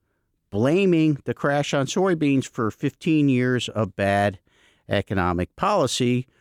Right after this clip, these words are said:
where, uh, just not that long ago, we had beans in the teens. And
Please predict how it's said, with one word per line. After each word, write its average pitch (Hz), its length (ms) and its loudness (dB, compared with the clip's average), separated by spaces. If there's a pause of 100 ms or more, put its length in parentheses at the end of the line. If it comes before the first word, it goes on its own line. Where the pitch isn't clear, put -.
(200)
where, 104 560 0 (500)
uh, - 60 -8 (120)
just 107 360 -4
not 107 240 -2
that 104 180 -2
long 123 240 0
ago, 101 320 0
we 101 240 0
had 101 280 0 (460)
beans 107 340 0
in 101 80 2
the 98 80 0
teens. 165 580 0 (420)
And 123 340 0